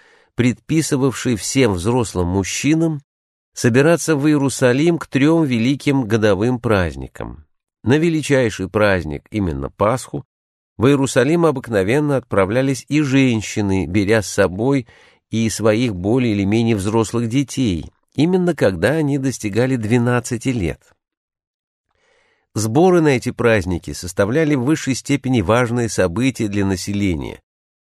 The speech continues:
которое в лучших своих представителях посылало свои лучшие достатки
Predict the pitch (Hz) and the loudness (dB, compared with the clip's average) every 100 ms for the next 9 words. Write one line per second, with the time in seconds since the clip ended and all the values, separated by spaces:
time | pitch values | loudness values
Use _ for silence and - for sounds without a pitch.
0 | _ 107 - 123 110 101 117 135 113 104 | _ 0 2 4 4 2 2 0 -2 -6
1 | - 104 101 92 - 95 - - 90 120 | -2 0 0 -2 -6 -6 -4 0 0 0
2 | 135 113 110 - _ _ - 131 120 113 | 0 -2 -2 -6 _ _ -4 -2 0 0
3 | 123 120 - 104 113 107 104 127 127 - | 0 -2 -2 0 0 0 0 -2 -4 -4
4 | 107 92 92 - 123 135 131 - 110 | -2 0 -2 -2 -2 -2 -2 -8 -12